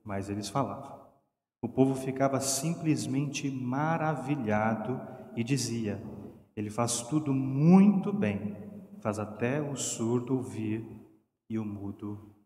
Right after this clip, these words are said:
falar." Há, há um consenso entre a maior parte dos estudiosos e comentaristas da Bíblia de que os leitores originais do Evangelho de Marcos eram cristãos em Roma.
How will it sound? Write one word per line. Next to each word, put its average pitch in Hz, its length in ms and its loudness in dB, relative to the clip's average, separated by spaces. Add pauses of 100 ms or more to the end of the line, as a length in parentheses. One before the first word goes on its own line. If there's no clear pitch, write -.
(120)
falar." 107 460 -6 (1600)
Há, 160 240 0
há - 20 2
um 196 80 4
consenso 170 560 -2
entre 123 180 -4
a 113 60 -2
maior 117 300 -2
parte 113 300 -2
dos 107 200 -10
estudiosos 110 880 0
e 113 40 -6
comentaristas 113 1300 -4 (180)
da 113 80 2
Bíblia 139 320 0
de 135 120 -6
que 151 480 -2
os 135 160 -8
leitores 151 720 -4
originais 127 800 -2
do 117 80 -6
Evangelho 117 520 -6
de 135 120 -8
Marcos 123 520 -4
eram 123 300 -6 (400)
cristãos 139 880 -6 (240)
em 165 160 -6
Roma. 120 880 -4